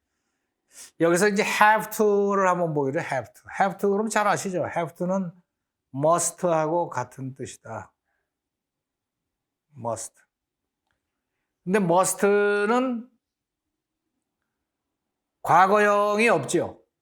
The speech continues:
must라는 조동사는 과거형이 없어. 그래서, 에, 해야만 됐었다라고 과거형을 하려면 have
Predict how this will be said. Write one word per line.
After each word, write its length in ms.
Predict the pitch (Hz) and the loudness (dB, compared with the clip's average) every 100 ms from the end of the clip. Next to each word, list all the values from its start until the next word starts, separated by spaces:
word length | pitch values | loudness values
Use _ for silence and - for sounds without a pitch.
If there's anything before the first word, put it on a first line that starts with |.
| _ 151 | _ -4
must라는 500 | 151 - 160 160 151 | -2 -2 -2 -2 -2
조동사는 440 | 151 147 143 170 | -6 -6 -6 -4
과거형이 380 | 135 131 127 139 | -2 -2 -2 -4
없어. 280 | 110 - 117 | -8 -10 -4
그래서, 520 | 147 147 175 151 - _ _ _ _ _ _ | -2 0 -2 -4 -8 _ _ _ _ _ _
에, 40 | 139 135 135 135 127 | -6 -4 -4 -4 -4
해야만 800 | - 190 185 185 185 190 185 | -2 0 2 0 2 -2 -2
됐었다라고 1160 | - 156 151 185 170 - 185 175 156 160 175 170 | -4 -2 0 0 -2 0 2 4 2 2 0 -2
과거형을 580 | - 151 147 156 151 156 | 0 0 2 0 -2 -2
하려면 400 | 151 151 156 180 | 0 -2 -2 -2
have 400 | 170 - 170 156 | -2 -2 -2 -4